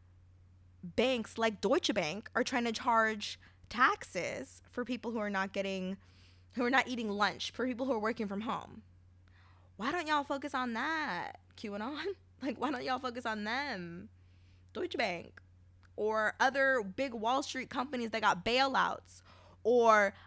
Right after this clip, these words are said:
other people who looted the government, like Mitch McConnell's wife's business got, like, a couple mil? Why aren't y'all looking into that motherfucking money? That's gonna help poor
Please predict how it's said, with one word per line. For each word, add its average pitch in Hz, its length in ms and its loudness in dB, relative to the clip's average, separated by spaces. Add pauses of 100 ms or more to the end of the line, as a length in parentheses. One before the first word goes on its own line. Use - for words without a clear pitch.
other 277 220 6
people 277 280 0
who 269 120 -2
looted 247 340 -2
the 240 60 0
government, 262 420 2
like 226 180 2
Mitch 240 180 -4
McConnell's 240 840 -2
wife's 208 560 4
business 226 380 -6
got, 240 160 0
like, 214 160 -4 (420)
a - 40 -20
couple 240 200 -8
mil? 208 260 0 (840)
Why 302 400 4
aren't 320 300 2
y'all 294 200 2
looking 302 240 -6
into 196 220 -8
that - 220 0
motherfucking 196 500 -4
money? 180 480 -12 (1400)
That's 220 380 4
gonna 226 240 0
help 214 400 2 (100)
poor 208 680 0